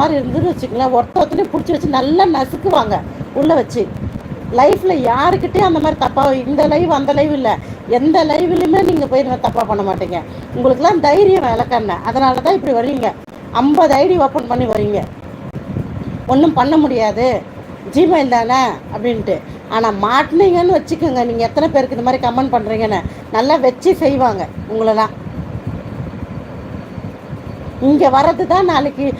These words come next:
கொலை கொள்ளை எல்லாமே வரும். குழந்தைங்கள்லேருந்து ஆயா வரைக்கும் விடாத கெடுக்கிறது எல்லாமே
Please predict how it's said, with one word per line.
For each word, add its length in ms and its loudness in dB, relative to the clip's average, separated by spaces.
கொலை 220 6
கொள்ளை 340 4
எல்லாமே 480 4
வரும். 240 2
குழந்தைங்கள்லேருந்து 680 2
ஆயா 240 4
வரைக்கும் 300 -2
விடாத 360 4
கெடுக்கிறது 460 2
எல்லாமே 460 0